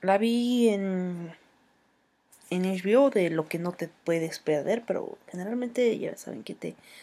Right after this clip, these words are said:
recomiendan lo que no te puedes perder y resulta ser, "Ah, porque a mí". Eh...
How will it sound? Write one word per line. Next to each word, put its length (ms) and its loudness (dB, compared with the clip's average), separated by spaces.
recomiendan 560 -6
lo 120 0
que 80 0
no 160 -6
te 160 -20
puedes 220 -2
perder 340 -2
y 60 -8
resulta 460 -8
ser, 240 -4
"Ah, 540 -4
porque 380 -8
a 100 -6
mí". 720 -4
Eh... 920 -2